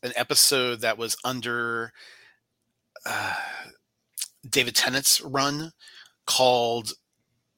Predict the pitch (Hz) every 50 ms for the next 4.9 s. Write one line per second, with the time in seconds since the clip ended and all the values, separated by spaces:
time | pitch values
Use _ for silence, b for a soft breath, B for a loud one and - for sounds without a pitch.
0 | _ _ _ _ _ _ _ _ _ _ - - - - - - - - 123 -
1 | - - - - 110 101 92 92 - - 107 107 _ _ - 120 117 - - -
2 | - 131 123 - 113 110 107 104 123 127 123 120 117 117 113 107 - - 107 104
3 | 98 95 95 98 101 110 - _ _ _ _ _ _ _ - - - 110 110 101
4 | 107 117 - - 156 151 135 120 143 135 120 110 139 139 113 92 - -